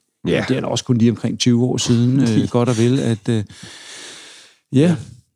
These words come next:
Speaker 2: det skal jo ikke, man skal jo ikke nødvendigvis sadle samme årti.
Speaker 1: Nej.
Speaker 2: Øh, ride samme årti, som man sadler.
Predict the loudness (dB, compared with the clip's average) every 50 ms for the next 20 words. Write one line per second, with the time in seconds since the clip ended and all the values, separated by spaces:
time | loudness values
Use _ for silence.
0 | -4 0 0 0 0 0 2 2 2 2 2 2 2 0 0 0 -2 -2 -2 -2
1 | 0 0 0 2 2 2 2 2 0 0 0 0 -2 -2 -6 -8 -8 -6 -6 -4
2 | -4 -4 -4 -2 -2 -2 -4 -4 -6 -6 -6 -6 -6 -6 -8 -10 -10 -10 -8 -6
3 | -6 -6 -6 -6 -6 -6 -4 -4 -6 -8 -10 _ _ _ _ _ _ _ _ _
4 | -6 -6 -6 -4 -2 0 0 2 2 0 -2 -2 0 0 2 2 0 -2 -4 -8
5 | -8 -6 -6 -6 -8 -8 -8 -8 -8 -8 -6 -6 -6 -6 -8 -8 -10 -10 -10 -8
6 | -8 -8 -8 -8 -10